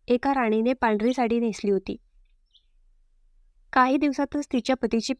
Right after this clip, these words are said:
तब्येत बिघडू लागली. काळजीत पडून ती एका ज्योतिषाकडे गेली, ज्याने तिला सांगितले की पांढऱ्या रंगाने घराची सकारात्मक ऊर्जा शोषून घेतली आहे.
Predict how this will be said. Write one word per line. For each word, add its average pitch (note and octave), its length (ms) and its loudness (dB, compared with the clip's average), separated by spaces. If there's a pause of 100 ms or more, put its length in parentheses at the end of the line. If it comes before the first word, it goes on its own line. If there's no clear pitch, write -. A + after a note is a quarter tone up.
(160)
तब्येत A3 280 0 (420)
बिघडू A3 300 2
लागली. G#3 340 0 (800)
काळजीत A3 340 2 (100)
पडून A3+ 300 0
ती C4+ 160 -2
एका C4+ 200 0
ज्योतिषाकडे A#3 640 0
गेली, G3+ 300 0 (560)
ज्याने A3+ 320 2
तिला B3+ 160 2
सांगितले A3+ 580 0 (380)
की C4+ 80 2
पांढऱ्या A#3+ 460 0
रंगाने A#3+ 500 0 (600)
घराची A#3 400 2
सकारात्मक B3 520 -2
ऊर्जा A#3 340 0
शोषून B3 340 0
घेतली A3 260 0
आहे. G3 220 0